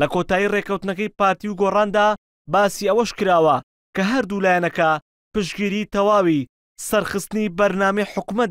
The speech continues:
دەکەن، بە شێوەیەک دوور لە هەر فشار و سزایەکی سیاسی بێت. بەڵام پەیوەندیەکانی ئەم دوو لایەنە ئێستا پێچەوانەی ئەم ڕێکەوتنەیە و هەردوو لا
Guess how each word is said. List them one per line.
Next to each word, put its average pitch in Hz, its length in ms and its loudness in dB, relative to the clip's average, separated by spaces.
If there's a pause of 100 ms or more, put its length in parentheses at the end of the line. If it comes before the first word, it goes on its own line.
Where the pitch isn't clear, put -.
دەکەن، 139 280 -2 (420)
بە 190 60 2 (100)
شێوەیەک 202 420 2 (500)
دوور 233 300 0
لە 196 160 2
هەر 254 180 -2
فشار 202 340 0
و 185 200 0 (380)
سزایەکی 196 720 0
سیاسی 208 460 0
بێت. 135 180 2 (340)
بەڵام 185 300 2
پەیوەندیەکانی 190 760 -2
ئەم 247 220 0
دوو 220 180 -2
لایەنە 185 340 2 (500)
ئێستا 196 360 0 (180)
پێچەوانەی 190 720 0 (340)
ئەم 226 140 2 (120)
ڕێکەوتنەیە 190 720 0
و 196 100 -2 (440)
هەردوو 190 360 0
لا 135 120 4